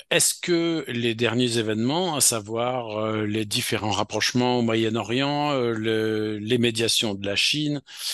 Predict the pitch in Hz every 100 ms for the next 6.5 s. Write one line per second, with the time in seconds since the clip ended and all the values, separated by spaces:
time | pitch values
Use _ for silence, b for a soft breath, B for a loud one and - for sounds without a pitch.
0 | B B - 127 127 123 123 117 113 113
1 | 110 127 131 - 117 110 151 156 170 156
2 | 135 123 - - 131 - 175 - 127 110
3 | - 120 - 127 117 113 131 170 127 123
4 | 117 - 120 113 110 135 180 185 120 117
5 | 113 - 147 190 135 135 120 113 147 -
6 | 113 - 107 104